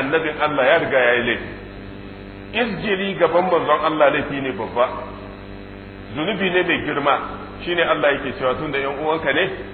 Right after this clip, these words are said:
to ga wani taimako da zan musu. "In shi'ita fatahtu lahum baba tawbati war rahma." In ka ga dama zan buɗe musu wata ƙofa ta rahama ta, zan buɗe ƙofar tuba gare su har tashin kiyama.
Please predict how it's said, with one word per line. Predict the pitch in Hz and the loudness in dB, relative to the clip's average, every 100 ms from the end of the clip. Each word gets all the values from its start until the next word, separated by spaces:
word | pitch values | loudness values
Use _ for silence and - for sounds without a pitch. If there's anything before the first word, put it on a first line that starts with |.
| - - | -14 -8
to | 120 | -2
ga | 120 | 2
wani | 131 143 139 | 2 0 -4
taimako | 127 120 131 | -6 -4 -4
da | 117 | -4
zan | 113 | -4
musu. | 107 101 101 92 - - - - | -4 -6 -8 -12 -14 -14 -10 -2
"In | 165 165 | 0 0
shi'ita | - 175 180 190 175 - - | -4 -4 -4 4 4 4 -2
fatahtu | 135 160 165 156 | 2 2 2 0
lahum | 151 147 131 | -2 -2 0
baba | 127 143 131 127 | 4 4 4 -2
tawbati | 135 131 127 | -2 -4 -4
war | 127 110 | -2 0
rahma." | 113 107 95 92 - - - - - | 0 -4 -8 -8 -12 -14 -14 -14 -8
In | 170 165 | -4 -2
ka | 170 165 | 8 8
ga | 160 | 10
dama | 160 160 156 160 160 | 8 8 8 6 6
zan | 185 156 | 4 2
buɗe | 156 160 143 | -4 -2 -2
musu | 147 139 | -4 -4
wata | 135 131 139 | -4 -4 -6
ƙofa | 156 156 151 147 123 - | -2 -2 0 2 2 2
ta | 139 | 2
rahama | 147 156 151 123 - | 4 2 2 2 6
ta, | 160 170 - - - 139 | 8 8 8 -6 -8 -2
zan | 151 | 0
buɗe | 147 156 131 147 | 0 -4 -4 -2
ƙofar | 151 - 123 - | -4 -2 -6 -6
tuba | 143 139 147 143 | -6 0 4 4
gare | 127 131 | 2 -2
su | 127 | 0
har | 123 | -2
tashin | 123 131 123 107 | 2 2 2 -6
kiyama. | 104 95 90 | -2 -2 -2